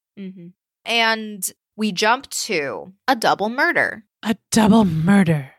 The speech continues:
Speaker 1: That has not been talked about at all yet. We have Odin's murder, but we also have a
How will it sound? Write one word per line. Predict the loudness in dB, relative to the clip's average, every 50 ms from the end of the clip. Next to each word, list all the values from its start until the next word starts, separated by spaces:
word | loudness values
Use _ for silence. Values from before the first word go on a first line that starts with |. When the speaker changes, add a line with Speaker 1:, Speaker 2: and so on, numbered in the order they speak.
| _ _ _
Speaker 1:
That | -8 -6
has | -6 -6
not | -6 -6 -6
been | -8 -10 -4
talked | 0 0 0 0 0
about | 0 0 0 0 0
at | -2
all | -4 -4 -4 -4
yet. | -6 -8 -8 -10 -12 -12 -12 -16 _ _ _
We | -6 -4 -4
have | 0 0 0 0 0 0
Odin's | 2 2 2 2 2 0 -2 -2
murder, | -2 -4 -2 -2 -2 -4 -2
but | -2 -4 -2
we | -2 -2
also | 0 0 0 0 0 -4 -4
have | -6 -8 -10 -10 -12
a | -12 -12 -14